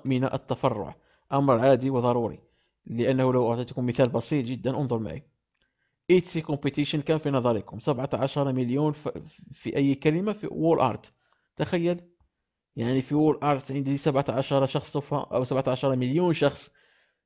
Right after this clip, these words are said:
أو أزيد، تقريبًا ثمانية عشر مليون شخص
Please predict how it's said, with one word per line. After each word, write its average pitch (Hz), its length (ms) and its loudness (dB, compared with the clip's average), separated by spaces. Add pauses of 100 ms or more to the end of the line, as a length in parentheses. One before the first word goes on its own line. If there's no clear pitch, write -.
(120)
أو - 260 4
أزيد، 147 600 4
تقريبًا 139 400 0
ثمانية 151 400 0
عشر 139 340 0
مليون 127 300 -2
شخص - 360 -8